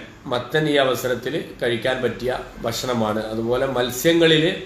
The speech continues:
omega three six nine fatty ആസിഡ് അടങ്ങിയ ഭക്ഷണമാണ്. മുമ്പ് പലപ്പോഴും പറഞ്ഞിട്ടുണ്ട് മത്തിയെക്കുറിച്ച്. മത്തി കഴിക്കുന്നത് നല്ലത് കിട്ടുകയാണെങ്കിൽ നല്ലതാണ്. salmon fills, salmon fish, tuna, salmon ഫിഷുകളൊക്കെ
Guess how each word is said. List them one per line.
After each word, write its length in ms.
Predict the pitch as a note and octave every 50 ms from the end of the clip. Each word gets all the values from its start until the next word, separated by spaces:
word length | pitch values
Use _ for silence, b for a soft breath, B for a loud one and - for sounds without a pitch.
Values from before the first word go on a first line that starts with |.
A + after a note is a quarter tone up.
| -
omega 360 | A#2+ A#2+ C3 C#3 D3+ D#3 E3+ E3
three 300 | D#3 D3 D3+ D3+ D#3 D#3
six 340 | - D3+ D3+ D3 - D3
nine 140 | C#3+ C#3 C#3+
fatty 340 | C#3 C#3 C#3+ C3+ C3+ - C#3+
ആസിഡ് 500 | C#3+ C#3 C#3 - - D#3 D#3 - - D#3
അടങ്ങിയ 360 | C#3+ C3 C3 C3 C3 C#3 C#3+
ഭക്ഷണമാണ്. 380 | C3+ C3+ B2+ C3 - C3+ C3 C3
മുമ്പ് 260 | C3 B2 B2 C3 B2+
പലപ്പോഴും 400 | B2+ B2 A#2+ A2+ C3 C3+ C#3 C3+
പറഞ്ഞിട്ടുണ്ട് 440 | C3+ B2 A#2+ B2+ B2+ B2 B2+ A#2+ B2
മത്തിയെക്കുറിച്ച്. 760 | A#2+ A#2+ A2+ A#2 - B2+ B2+ B2 A#2 A#2+ A2+ G#2+ - - D#3 D#3 B B B B B B B B -
മത്തി 460 | A#2+ A2+ A#2 A#2+ C#3 C#3 C#3+ C#3 - C3
കഴിക്കുന്നത് 540 | A#2+ A#2+ A#2 - B2 A#2+ B2+ C3 C3+ C3
നല്ലത് 320 | B2 A#2 A#2 B2 C3 C#3 C3
കിട്ടുകയാണെങ്കിൽ 440 | C3+ A2+ G2 B2+ B2+ B2+ B2+ C3 B2+
നല്ലതാണ്. 500 | A#2+ A#2 A2+ A#2 A#2 B2 A#2 A2+ D3+ D#3
salmon 520 | - - A#2+ A#2 A#2+ B2 B2+ C#3+ C#3+ C#3+
fills, 320 | - D3 C3+ B2+ - - - B B B B B B - C3 C3
salmon 480 | A#2 - B2 A#2 B2+ C3+ D3 D3+ D3+ D3+
fish, 320 | D3+ C#3 - - - A2 - - - - - - - - - - - - - -
tuna, 400 | - B2+ B2+ C3 C3+ C3+ C#3 C3+ - -
salmon 320 | C3+ B2 B2 B2+ C3+ C3
ഫിഷുകളൊക്കെ 600 | B2+ C3 A#2+ - C#3+ C3+ C3+ B2+ - - E3+ -